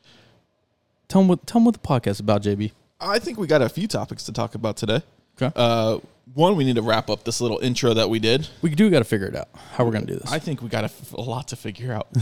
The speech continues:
Speaker 2: <laughs> After listening to that, I think we got some changes to make.
Speaker 1: Mm, I think we're on the right path, though.
Speaker 2: Whose path are we on?
Speaker 1: The Jake Squared path.
Speaker 2: Okay. Hopefully people can keep up.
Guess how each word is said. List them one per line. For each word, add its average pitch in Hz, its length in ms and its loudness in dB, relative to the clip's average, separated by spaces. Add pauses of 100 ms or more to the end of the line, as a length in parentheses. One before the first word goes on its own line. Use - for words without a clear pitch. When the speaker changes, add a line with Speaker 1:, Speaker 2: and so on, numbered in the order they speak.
(340)
Speaker 2:
<laughs> - 440 -16
After 127 260 0
listening 123 380 2
to 117 80 2
that, 131 200 4
I 165 60 2
think 196 160 -4
we 139 80 -4
got 113 160 -4
some 107 120 -6
changes 107 320 -4
to 120 60 -6
make. - 260 -6 (260)
Speaker 1:
Mm, 208 720 2
I 208 80 2
think 285 100 2
we're 330 80 2
on 208 60 4
the 143 80 4
right 104 120 2
path, - 220 -8
though. - 160 -10 (640)
Speaker 2:
Whose 131 160 -4
path - 340 -8
are - 80 -10
we - 120 -14
on? - 200 -16 (200)
Speaker 1:
The 135 200 2 (180)
Jake 135 220 2
Squared 151 300 0
path. - 240 -6 (220)
Speaker 2:
Okay. 143 220 -12 (440)
Hopefully 156 300 -6
people 139 280 2
can 120 120 2
keep 117 240 -2
up. 107 140 -2